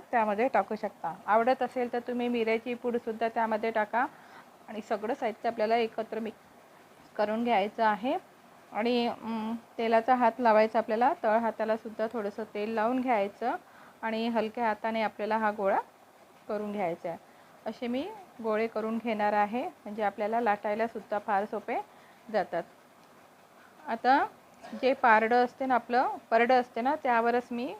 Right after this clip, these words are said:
पॉलिथिन ठेवलेलं आहे किंवा तुम्ही डायरेक्टसुद्धा पॉलिथिनवर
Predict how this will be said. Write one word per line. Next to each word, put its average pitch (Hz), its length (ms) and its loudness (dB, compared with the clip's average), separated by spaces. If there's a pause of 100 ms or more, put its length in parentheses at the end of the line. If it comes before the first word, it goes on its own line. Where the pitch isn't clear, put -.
(120)
पॉलिथिन 220 420 -2
ठेवलेलं 220 380 0
आहे 226 120 2
किंवा 220 320 0
तुम्ही 220 360 -2
डायरेक्टसुद्धा 220 880 2 (340)
पॉलिथिनवर 220 560 -2